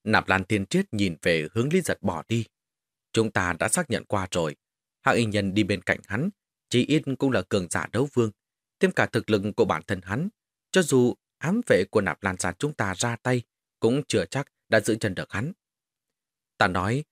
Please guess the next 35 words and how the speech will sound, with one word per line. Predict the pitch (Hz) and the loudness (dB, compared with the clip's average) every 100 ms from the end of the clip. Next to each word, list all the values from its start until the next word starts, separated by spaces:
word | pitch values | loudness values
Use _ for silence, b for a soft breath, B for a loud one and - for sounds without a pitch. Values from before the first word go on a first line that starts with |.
| _ | _
muốn | 127 156 | 0 2
dùng | 127 101 | 2 0
đến | 127 208 | -2 -2
thể | - 87 - | -2 -4 -2
lực | 101 - | -4 -2
của | - | -2
Nạp | 92 82 | -2 -2
Lan | 101 95 | -4 -4
gia | - | -4
chúng | 95 143 | -4 -4
ta | 143 120 110 _ | -4 -4 -6 _
từ | - 117 | -2 0
khi | 127 | 0
nào | 110 80 - | -2 -6 -2
chứ?" | 170 139 _ _ _ _ _ _ _ _ - | -2 -2 _ _ _ _ _ _ _ _ 0
Nạp | 104 | 2
Lan | 101 92 | 2 0
Hạ | 98 64 | -2 -2
thoáng | - 131 185 | -6 -4 0
hiện | 117 92 - | 0 -2 -2
vẻ | 98 | -2
âm | 104 95 | -2 -2
độc | 90 - _ | -6 -8 _
trên | 110 | -6
khuôn | 98 92 | -4 -6
mặt. | 87 78 _ _ _ _ _ _ - | -6 -10 _ _ _ _ _ _ -4
"Nếu | 104 113 | 2 2
như | 139 113 | 2 0
bị | 98 | -2
người | 98 98 - | -2 -2 -2
khác | 165 - | -6 -2
nhìn | 104 87 | -4 -2
ra | - 98 | -4 -4
điều | 98 82 | -4 -4
gì, | 95 82 | -2 -2